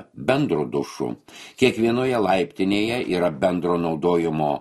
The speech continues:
virtuvės, kuriuose rasite elektrinę viryklę, mikrobangų krosnelę, elektrinį virdulį ir šiltą vandenį. Velkama patalinė nuomojama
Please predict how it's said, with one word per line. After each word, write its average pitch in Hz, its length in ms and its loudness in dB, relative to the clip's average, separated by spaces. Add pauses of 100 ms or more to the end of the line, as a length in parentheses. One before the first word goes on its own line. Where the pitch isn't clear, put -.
(340)
virtuvės, 104 580 2
kuriuose 85 480 0
rasite 85 560 -2
elektrinę 90 720 0
viryklę, 90 640 0
mikrobangų 87 1040 0
krosnelę, 110 720 -2 (440)
elektrinį 95 800 2
virdulį 117 640 0 (160)
ir 73 180 -2
šiltą 87 400 -2
vandenį. 62 580 -4 (760)
Velkama 120 640 2 (120)
patalinė 98 840 -2 (240)
nuomojama 82 1120 0